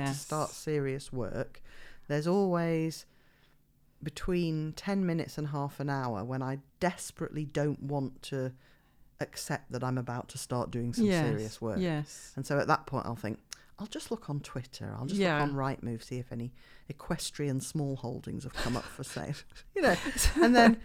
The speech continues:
Speaker 2: once I actually accept that I have to
Speaker 1: Mm.
Speaker 2: start writing, and I do, and I immerse myself in it, then I love it.
Speaker 1: Yeah.
Speaker 2: But there's always that sort of initial resistance. But I've, I've never had writer's block where I just can't write.
Speaker 1: Yes, yeah, okay.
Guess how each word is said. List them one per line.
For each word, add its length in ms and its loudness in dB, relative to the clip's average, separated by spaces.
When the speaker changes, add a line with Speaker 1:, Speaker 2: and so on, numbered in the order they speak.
Speaker 2:
once 300 6
I 120 6
actually 540 2
accept 500 -2
that 100 -2
I 300 0
have 120 2
to 180 8
Speaker 1:
Mm. 100 6
Speaker 2:
start 240 6
writing, 460 -4
and 80 -4
I 120 -2
do, 440 0
and 100 -2
I 140 -4
immerse 380 0
myself 360 -6
in 80 -2
it, 160 -6
then 160 -2
I 100 -2
love 260 -2
it. 120 -8
Speaker 1:
Yeah. 140 2
Speaker 2:
But 80 0
there's 220 -2
always 520 2
that 260 -4
sort 160 -4
of 100 -4
initial 460 -4
resistance. 580 -8
But 100 2
I've, 260 4
I've 160 2
never 240 4
had 220 -2
writer's 400 -2
block 400 -2
where 440 0
I 80 -2
just 260 -6
can't 300 -6
write. 260 -4
Speaker 1:
Yes, 540 2
yeah, 120 -8
okay. 260 -6